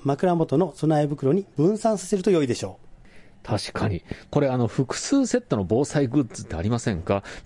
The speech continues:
Speaker 2: 例えばですね、あの、五回分のトイレ処理剤だったり、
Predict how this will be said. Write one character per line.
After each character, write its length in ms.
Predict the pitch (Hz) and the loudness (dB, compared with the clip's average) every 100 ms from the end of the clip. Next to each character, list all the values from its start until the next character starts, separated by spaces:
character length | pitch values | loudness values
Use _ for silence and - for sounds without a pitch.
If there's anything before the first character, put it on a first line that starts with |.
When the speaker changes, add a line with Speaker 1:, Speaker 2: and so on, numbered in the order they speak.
| 165 | 0
Speaker 2:
例 120 | 269 240 | 2 2
え 40 | |
ば 120 | 101 | 2
で 100 | 90 | 0
す 160 | 85 110 | -2 0
ね、 240 | 98 87 - - | 0 0 -6 -4
あ 80 | 104 | -2
の、 120 | 98 | 0
五 120 | 98 | 0
回 300 | - 175 180 | 0 0 0
分 260 | 156 160 175 | 0 0 0
の 220 | 180 - - | 0 -2 -4
ト 160 | 110 | 0
イ 60 | 123 | 2
レ 120 | 127 | 0
処 140 | - 107 | -2 -2
理 60 | |
剤 200 | 107 92 | 0 0
だ 100 | 87 | -2
っ 20 | |
た 140 | - 98 | -4 -2
り、 160 | 95 | -4